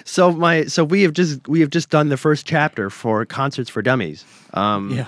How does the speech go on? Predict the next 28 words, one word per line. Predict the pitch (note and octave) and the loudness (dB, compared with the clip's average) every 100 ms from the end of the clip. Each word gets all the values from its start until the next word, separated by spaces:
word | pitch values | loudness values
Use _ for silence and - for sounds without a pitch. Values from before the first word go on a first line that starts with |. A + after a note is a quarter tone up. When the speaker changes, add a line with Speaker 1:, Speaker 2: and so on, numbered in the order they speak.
| - | -12
Speaker 1:
so, | - - A#2+ A2+ A2 | -12 -4 0 0 0
uh, | G#2+ G#2+ | -2 -4
that's | B2 C#3 | -4 -2
great. | D3 D#3 - | 0 0 0
Hey, | - C#3 | 0 0
I | A#2 | 2
learned | C3+ C#3+ | 2 0
something | - G#2 G2+ F#2+ | 0 -4 -4 -6
today. | G2 F2 E2+ A2+ | -6 -6 -8 -8
<laughs> | D#3+ - - - - - _ | -8 -8 -10 -12 -16 -20 _
First | - - G3 G#3+ | -20 -2 -2 2
of | D#3 | 0
all, | |
thanks | B2 D#3+ G3+ | 2 0 0
for | C#3+ | 0
doing | B2+ C#3 | 0 0
this, | A2+ G#2+ | 0 -4
because | A2+ C3 A#2 | -4 -4 -2
this | C3+ D#3 | -4 -2
Speaker 2:
Yeah. | |
Speaker 1:
is | - | 0
actually, | G#2 B2+ - B2 A2+ | 2 2 -2 -2 -2
um, | - G#2+ G#2+ | -2 -6 -4
you | B2+ | -2
are | A#2+ C#3+ C#3 | 0 0 0
our | A2 | -4
first | G#2+ B2 A#2 - | -4 -6 -8 -6
tech, | B2+ G2 - | -2 -2 -4